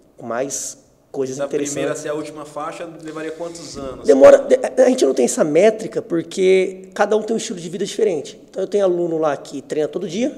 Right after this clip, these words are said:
Speaker 1: tem aluno que treina uma vez na semana, tem aluno que treina uma vez por mês.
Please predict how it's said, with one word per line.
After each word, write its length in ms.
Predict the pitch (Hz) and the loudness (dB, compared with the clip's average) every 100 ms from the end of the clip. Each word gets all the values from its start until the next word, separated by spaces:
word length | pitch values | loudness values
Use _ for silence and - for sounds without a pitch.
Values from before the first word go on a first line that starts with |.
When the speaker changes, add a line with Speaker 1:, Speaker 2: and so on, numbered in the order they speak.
| - | -12
Speaker 1:
tem 80 | - | -4
aluno 160 | 160 156 | -4 -4
que 60 | |
treina 140 | - 143 | -8 -6
uma 120 | 147 | -4
vez 100 | 139 | -6
na 60 | 151 | -8
semana, 380 | 165 208 214 | -6 -4 -6
tem 160 | 220 - | -10 -10
aluno 160 | 156 151 | -10 -8
que 40 | |
treina 180 | 147 151 | -6 -6
uma 140 | 143 | -6
vez 140 | 139 - | -8 -8
por 160 | 165 | -8
mês. 360 | 156 170 - | -6 -8 -10